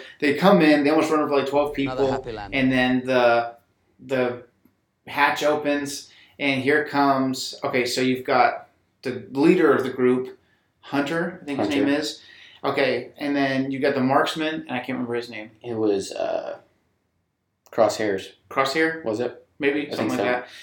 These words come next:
Speaker 1: And then you got Tech, who's, like, the brainiac of the group.
Speaker 3: Yeah.
Speaker 1: And then you've got the Incredible Hulk, A K A
Speaker 3: Wrecker.
Speaker 1: Wrecker.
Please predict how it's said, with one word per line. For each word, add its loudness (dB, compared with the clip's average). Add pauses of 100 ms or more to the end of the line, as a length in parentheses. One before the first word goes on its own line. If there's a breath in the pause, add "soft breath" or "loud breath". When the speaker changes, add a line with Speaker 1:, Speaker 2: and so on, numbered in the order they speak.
(120 loud breath)
Speaker 1:
And 2
then 0
you 0
got 0
Tech, 2
who's, -4
like, 0
the -4
brainiac 0
of -2
the -2
group. -2
Speaker 3:
Yeah. 0 (340 loud breath)
Speaker 1:
And 0
then 0
you've -2
got 0
the -2
Incredible 2
Hulk, 0 (520 soft breath)
A 2
K 0
A 2
Speaker 3:
Wrecker. 0
Speaker 1:
Wrecker. -4